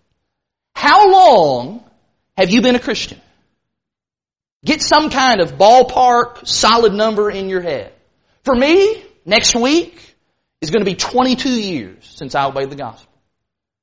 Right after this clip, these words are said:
Now, for some of you, that number's gonna be, it's gonna be longer. You've been a Christian maybe for several decades now. Others of you, I know that that number is gonna be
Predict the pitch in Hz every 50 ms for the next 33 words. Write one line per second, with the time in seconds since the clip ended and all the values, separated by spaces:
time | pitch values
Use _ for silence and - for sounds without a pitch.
0 | _ _ _ _ - - 254 233 - - 254 - - 339 349 440 523 494 339 254
1 | 226 233 240 233 226 269 311 359 381 370 196 208 196 190 196 214 220 220 233 190
2 | 160 220 220 220 185 202 202 202 - 147 - - 170 160 165 180 185 208 240 311
3 | 392 392 - 110 - - _ - 135 135 123 120 143 156 156 151 151 - 190 185
4 | - - 196 175 170 180 185 185 175 196 185 175 - - 226 226 190 220 247 214
5 | 202 302 359 - - 185 143 120 - - 127 107 - _ _ _ _ _ _ _
6 | _ _ - - - 254 349 - 494 480 440 - - 277 233 196 160 160 151 135
7 | 127 120 127 147 151 160 170 170 170 - 185 180 170 180 185 190 202 196 - -
8 | 214 208 202 180 190 208 208 214 208 214 226 220